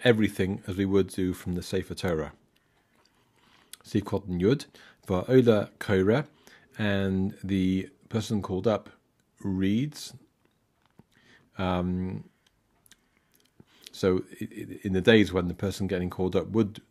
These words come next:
also make the bracha and read, but today it's the Shliach Tzibur, the Baal Korah, that reads. Or Idna, and this is, um, Va'idna, says the Mishnah Berurah, Nohagim she'echod Korah me'achumash belachash. In the case where the,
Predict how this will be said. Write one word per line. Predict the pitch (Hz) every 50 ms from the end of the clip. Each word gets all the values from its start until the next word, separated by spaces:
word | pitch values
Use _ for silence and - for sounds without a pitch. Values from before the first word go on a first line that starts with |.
| _ _ _ -
also | 110 104 95 95 98
make | 95 90
the | 90 90
bracha | 90 107 101 90 - 101 87
and | 98 113 120 107 87
read, | 85 80 80 90 98 - -
but | 110 95 98 95 - - -
today | - 98 98 101 98 95
it's | 87 -
the | - 92 90
Shliach | - - 107 98 90 -
Tzibur, | - - 117 107 98 95 90
the | 87 80
Baal | 78 95 95 90 85
Korah, | - - 90 82
that | 78 80 71
reads. | 71 78 78 80 87 - - - - - - - - - - - - - - 104
Or | 101 110 117
Idna, | 139 147 165 151 135 127 123 120 - - - - - _ -
and | 107 95 95 101
this | 107 101 104
is, | 107 95 92 - - - _ _ _ _ _ _ _ _ _ _ _ _ _ _ _ _ _ _ _ _ _ - - -
um, | - 98 101 95 92 90 92 95 87
Va'idna, | - 101 95 101 113 151 151 143 139 113
says | - 123 107 95
the | 107
Mishnah | 107 104 98 - - 104
Berurah, | 107 131 120 107 107 104 - - - - - 107
Nohagim | 113 127 139 147 143 135 120 135 131 127 123 120 123 120 120 - - -
she'echod | - - 107 - - - 123 117 - 123 113 104 - -
Korah | - 127 127 123 117 110 107 104 95
me'achumash | 95 98 87 85 - - - 113 107 110 135 160 156 - - -
belachash. | - 95 87 90 90 85 - - 101 120 139 - - - _ - - - - - - _ _ _ _ _ _ -
In | 165 170 165
the | 151 -
case | - - 131 117 95 87 - - - -
where | 110 110 110 107 104 98 95 95 95
the, | 90 92 92 92 92 92 90 85